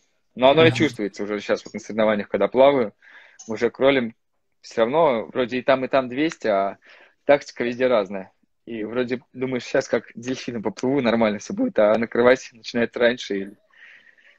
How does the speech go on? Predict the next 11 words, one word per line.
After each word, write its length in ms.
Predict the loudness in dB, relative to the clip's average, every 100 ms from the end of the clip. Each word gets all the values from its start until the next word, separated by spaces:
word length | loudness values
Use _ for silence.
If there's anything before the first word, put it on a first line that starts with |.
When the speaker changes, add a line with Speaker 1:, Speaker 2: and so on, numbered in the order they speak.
| _ _ _ _ _
Speaker 1:
у 100 | 0
тебя 200 | 6 6
уже 160 | 6
ног 260 | 4 4 4
не 60 | -4
хватает, 420 | -4 0 0 0
тяжелее 340 | -6 -8 -8
становится. 460 | -8 -10 -12 -12 -20 _ -20 _ _ _ _
Speaker 2:
Мгм. 300 | -2 0 4
Speaker 1:
Наверное, 280 | 6 6 6
вот 120 | 2